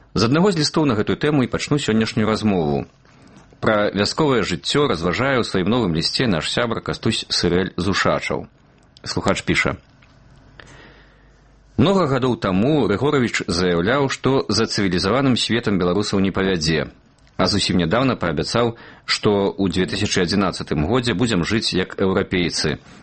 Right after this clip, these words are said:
Гэта значыць, як цывілізаваныя людзі ў цывілізаваным свеце".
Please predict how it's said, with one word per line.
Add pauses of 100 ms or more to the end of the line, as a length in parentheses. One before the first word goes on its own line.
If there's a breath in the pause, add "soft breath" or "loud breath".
(160 loud breath)
Гэта
значыць, (320 loud breath)
як
цывілізаваныя
людзі (320 loud breath)
ў
цывілізаваным
свеце".